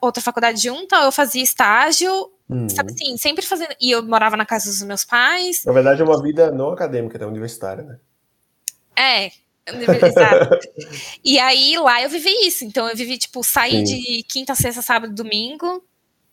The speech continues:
Speaker 1: ir pra casa de amigo quase todo dia à noite, ou alguém vir na minha casa, e, tipo, essa vida mais boêmia, festeira, eu vivi lá, eu não, não
Speaker 2: Boto fé.
Speaker 1: tive aqui.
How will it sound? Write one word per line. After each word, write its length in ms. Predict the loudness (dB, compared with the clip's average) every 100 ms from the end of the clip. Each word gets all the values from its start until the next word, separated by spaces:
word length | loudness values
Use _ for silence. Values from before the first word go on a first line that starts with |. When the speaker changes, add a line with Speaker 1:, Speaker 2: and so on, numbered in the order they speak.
| -4
Speaker 1:
ir 100 | -2
pra 200 | 2 2
casa 540 | 2 0 2 4 4
de 140 | 2 -2
amigo 380 | -2 -4 -6 0
quase 260 | 0 0
todo 220 | -2 -4
dia 200 | -4 -4
à 40 | -2
noite, 500 | -2 -2 0 0 0
ou 140 | 0
alguém 260 | 0 -2 -4
vir 120 | -4
na 100 | -6
minha 100 | -4
casa, 600 | 0 2 4 2 0 0 0 -2 -6 _ -16
e, 420 | -12 -8 -8 -10 _ _ -6
tipo, 400 | -6 -6 -8 -12 _ _ _ _ -8
essa 240 | -4 -4 -8
vida 420 | -14 -8 -2 0 2
mais 760 | 2 2 0 -2 -2 -2 -2
boêmia, 600 | 0 4 6 4 4 0
festeira, 520 | 0 0 0 2 4 4
eu 60 |
vivi 260 | 2 2 0
lá, 320 | 4 4 2 -2
eu 80 | -6
não, 120 | -8 -8
não 200 | -12 -6
Speaker 2:
Boto 240 | -4 -4 -4
fé. 280 | -4 -4 -10 -2
Speaker 1:
tive 300 | 0 0 -4
aqui. 340 | -8 -12 -14